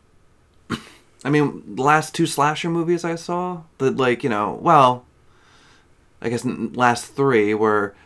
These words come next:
the final and most recent remake of Black Christmas, Malignant,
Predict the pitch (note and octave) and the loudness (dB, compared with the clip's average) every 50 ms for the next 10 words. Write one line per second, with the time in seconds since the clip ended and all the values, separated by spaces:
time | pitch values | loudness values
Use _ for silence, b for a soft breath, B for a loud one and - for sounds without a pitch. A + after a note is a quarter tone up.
0 | b b b b b b - A#2+ A2+ - - - C3 C3 C3+ C3+ C3 C3 B2 A#2+ | b b b b b b -4 -4 -2 -2 2 4 4 4 4 2 2 2 2 2
1 | A#2+ A#2 - - A#2 A#2 A#2 A2+ A2+ - A#2 B2 A#2 - - G#2 F#2 A2+ A#2 A2+ | 2 2 0 0 0 2 2 0 0 0 -4 -4 -4 -6 -8 -6 -4 -2 0 0
2 | A2 G#2+ G#2+ A2+ G#2 - G#2+ G#2+ G#2 G#2 - - - A2+ G#2 - - A2 G#2 G#2+ | 0 0 -2 -4 -4 -2 0 0 0 0 -2 -4 -6 -4 -6 -4 -8 -8 -8 -8
3 | A#2+ - - - - - - _ b b b b b b b b b b b b | -8 -10 -14 -16 -16 -18 -20 _ b b b b b b b b b b b b
4 | b b - G#2+ G#2+ G#2+ B2 C3+ A2 G#2 G#2+ G#2+ G#2+ A2+ A2 - | b b -6 -4 -2 0 0 0 0 0 -4 -2 -4 -4 -6 -8